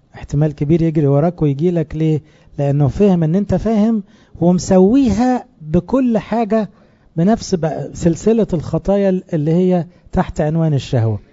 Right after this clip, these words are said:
ف-، فأنت وصلت له رسالة: "أنا مستنيك". أنت وصلت له رسالة: "الموضوع مش مستحيل". أنت عندك مشكلة وأخوك التاني عنده مشكلة تانية في نفس المواضيع.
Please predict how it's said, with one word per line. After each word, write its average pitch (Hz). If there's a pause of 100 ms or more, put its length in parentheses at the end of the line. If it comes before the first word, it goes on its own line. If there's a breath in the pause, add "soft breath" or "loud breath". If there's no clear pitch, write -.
(500 soft breath)
ف-، -
فأنت 180
وصلت 170
له 226
رسالة: 208
"أنا 156
مستنيك". 117
أنت 131
وصلت 139
له 190
رسالة: 190 (340 soft breath)
"الموضوع 156
مش 160
مستحيل". 127 (460 soft breath)
أنت 151
عندك 160
مشكلة 202
وأخوك 175
التاني 165
عنده 156
مشكلة 165
تانية 208 (380 loud breath)
في 175
نفس 196
المواضيع. 147